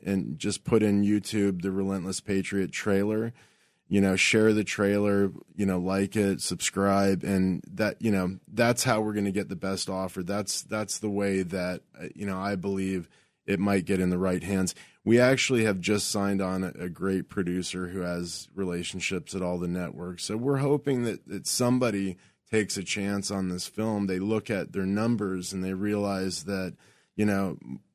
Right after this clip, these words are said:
half or more than half of the country, you know,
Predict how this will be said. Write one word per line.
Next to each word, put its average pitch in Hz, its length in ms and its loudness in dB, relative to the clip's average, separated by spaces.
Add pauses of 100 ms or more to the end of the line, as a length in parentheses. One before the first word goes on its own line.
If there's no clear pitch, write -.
(120)
half 110 560 0
or 101 60 2
more 104 240 4
than 101 160 0
half 104 360 -4
of 95 60 -10
the 87 100 -6
country, 104 720 -2 (480)
you 101 100 2
know, 101 180 2